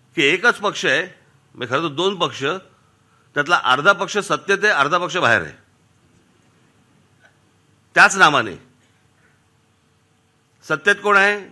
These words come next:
शिवसेना. विरोधी पक्षात कोण आहे? शिवसेना. सत्तेत कोण आहे? राष्ट्रवादी.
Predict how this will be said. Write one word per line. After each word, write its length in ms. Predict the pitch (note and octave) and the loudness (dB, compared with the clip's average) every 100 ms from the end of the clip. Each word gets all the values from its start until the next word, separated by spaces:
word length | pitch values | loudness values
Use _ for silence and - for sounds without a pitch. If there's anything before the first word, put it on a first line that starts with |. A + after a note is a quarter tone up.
| - | -10
शिवसेना. 520 | A#2+ A#2+ C3 C3+ C#3 C#3 - _ | -6 -4 -4 -4 -6 -10 -20 _
विरोधी 240 | G#2+ D3 F#3+ | -8 -4 -4
पक्षात 260 | G3 G3+ F#3+ | -2 -4 -2
कोण 140 | G3 | 0
आहे? 200 | G3+ G3+ | 0 -2
शिवसेना. 560 | - A2 A2+ B2+ C3 B2+ - _ _ _ _ _ _ _ _ _ _ D3 | -8 -10 -8 -6 -6 -8 -14 _ _ _ _ _ _ _ _ _ _ -10
सत्तेत 280 | D3+ G#3 F#3 | -4 -4 -2
कोण 140 | G3+ | 2
आहे? 260 | G3 G3+ G3+ | 2 2 2
राष्ट्रवादी. 800 | C3 B2 D#3+ F3 E3+ E3 E3+ | 0 -2 -2 -2 -2 -4 -6